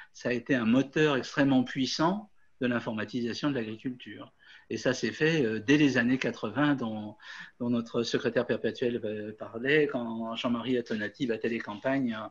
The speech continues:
avec ses ordinateurs, euh, je sais plus, euh, je, euh, et donc, vous voyez, donc c'est, c'est à la fois ancien, c'est à la fois, euh,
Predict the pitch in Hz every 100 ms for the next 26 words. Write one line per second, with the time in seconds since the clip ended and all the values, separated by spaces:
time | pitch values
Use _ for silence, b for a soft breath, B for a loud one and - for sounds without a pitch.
0 | B B B - 117 113 - 113 110 113
1 | 110 - 127 120 101 101 98 98 - -
2 | - 123 - 117 95 - - - _ _
3 | _ b b _ _ _ _ - B 139
4 | 139 - - - 127 110 107 117 110 104
5 | 104 143 131 135 120 135 143 127 131 139
6 | 135 127 - 123 113 139 143 151 - 147
7 | 147 - 151 151 214 277 - - - _
8 | _ _ _ - 139 - 120 120 117 117
9 | 120 113 107 110 60 - 64 65